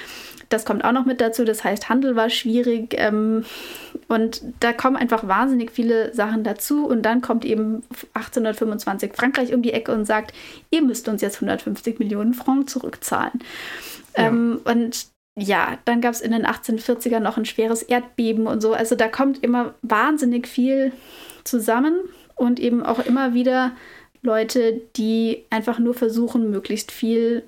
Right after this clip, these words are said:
Speaker 1: für sich selbst rauszuholen an der Spitze von diesem Staat.
Speaker 2: Ja, und auch, also es, es ergibt ja in einer gewissen Weise auch Sinn. Also es ist jetzt ein Gedanke, den ich gerade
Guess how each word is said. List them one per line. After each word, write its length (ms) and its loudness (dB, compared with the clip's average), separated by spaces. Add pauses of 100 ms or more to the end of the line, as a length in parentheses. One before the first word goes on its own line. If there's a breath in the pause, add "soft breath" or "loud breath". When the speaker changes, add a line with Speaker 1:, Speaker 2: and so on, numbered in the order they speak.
(140)
Speaker 1:
für 120 0
sich 240 0
selbst 400 -2
rauszuholen 580 -4
an 120 -2
der 80 -2
Spitze 340 -8
von 220 -4
diesem 260 -4
Staat. 380 -4 (760 loud breath)
Speaker 2:
Ja, 200 -2
und 120 0
auch, 360 -4
also 240 -2 (400)
es, 240 -6 (180)
es 160 -4
ergibt 420 -8
ja 60 2
in 80 4
einer 80 0
gewissen 400 0
Weise 320 2
auch 100 -4
Sinn. 300 -6
Also 180 -6
es 100 -6
ist 60 -8
jetzt 180 -8
ein 120 -2
Gedanke, 380 -2
den 160 -6
ich 160 -10
gerade 600 -4